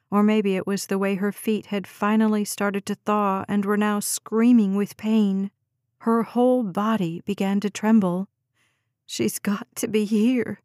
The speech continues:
she repeated, her voice weak and almost as shaky as her core. Ben rubbed her gently on the shoulder, and she turned to him as tears streamed hot down her face.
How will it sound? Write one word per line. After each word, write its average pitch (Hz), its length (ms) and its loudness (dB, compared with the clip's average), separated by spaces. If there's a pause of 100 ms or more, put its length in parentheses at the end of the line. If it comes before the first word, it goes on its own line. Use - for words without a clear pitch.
(240)
she - 200 -4
repeated, 185 640 -4 (320)
her 214 120 -2
voice 208 420 -2
weak 220 540 -4
and 208 220 0
almost 214 480 0
as 202 120 -4
shaky - 480 -6
as 196 180 -4
her 214 100 -2
core. 196 560 0 (1160)
Ben 196 340 0
rubbed 185 300 -2
her 202 140 0
gently 185 420 0
on 180 140 0
the 180 80 -2
shoulder, 180 640 -4 (120)
and 190 140 0
she 214 120 -4
turned 240 360 2
to 190 100 -2
him 175 280 -4
as - 260 -6
tears 202 560 -2
streamed 226 500 2
hot - 500 -6
down 208 280 0
her 196 140 -2
face. - 580 -4